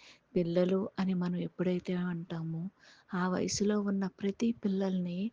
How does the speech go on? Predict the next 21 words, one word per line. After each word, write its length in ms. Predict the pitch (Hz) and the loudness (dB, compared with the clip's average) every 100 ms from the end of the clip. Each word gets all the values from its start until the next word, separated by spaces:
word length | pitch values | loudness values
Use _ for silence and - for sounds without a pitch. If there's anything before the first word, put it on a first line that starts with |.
| - - _ - | -8 -20 _ -4
పిల్లల్లాగానే 800 | 180 175 175 175 180 180 180 196 | 0 2 2 0 -2 -2 -2 -4
చూస్తాం, 440 | 180 170 - 170 170 | -6 -10 -8 -8 -4
మన 140 | 170 175 | -4 -2
పిల్లల్లాగానే 720 | 180 180 175 170 165 165 170 | -2 0 -2 -2 -4 -6 -8
ప్రేమిస్తాం, 640 | 175 175 165 170 - - 170 190 | -8 -8 -6 -6 -10 -12 -12 -8
అందరూ 300 | 180 170 175 | -6 -4 -6
మనవాళ్ళే 580 | 170 170 170 170 165 165 | -6 -8 -10 -10 -8 -8
అని, 220 | 160 165 - _ - - - - - | -8 -10 -14 _ -20 -18 -18 -18 -6
అని 220 | 175 180 180 | -2 2 2
ఆయన 220 | 180 175 | 0 -2
చెప్తున్నారనే 760 | - 165 - 180 185 180 175 175 170 | -4 -6 -6 -4 -2 -2 -2 -4 -4
విషయం 360 | 165 - 185 180 | -6 -6 -4 -4
నాకు 180 | 170 165 | -6 -8
అర్థం 320 | 175 170 180 | -8 -6 -6
కాలేదు. 480 | 185 165 160 156 185 190 - - - - _ _ - | -6 -6 -8 -10 -14 -20 -20 -20 -20 -20 _ _ -12
శారదామాత 800 | - 180 185 220 233 220 208 202 | -2 0 0 2 4 4 2 -2
పుస్తకం 540 | - - - 190 202 202 208 - 220 | -6 -6 -4 -2 0 0 -4 -6 -2
నేను 280 | 180 180 180 | 0 0 0
నిన్న 240 | 175 175 180 | -2 -4 -4
చదివినప్పుడు, 720 | 180 170 208 214 190 165 170 185 - - - - - | -6 -2 0 0 0 -6 -6 -8 -10 -18 -20 -20 -6
అందులో 420 | 190 196 220 220 | 0 2 2 2